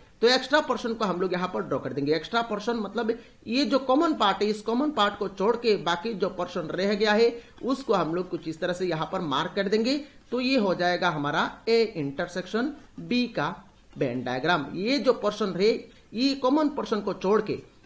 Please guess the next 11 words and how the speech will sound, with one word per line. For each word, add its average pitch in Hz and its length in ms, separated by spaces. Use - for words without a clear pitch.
ये 208 200
कॉमन 302 360
पोर्शन 226 320
को 208 160
छोड़ 190 260
के 233 180
बाकी 208 560
जो 220 140
एक्स्ट्रा 269 340
पोर्शन 196 380
है, 247 300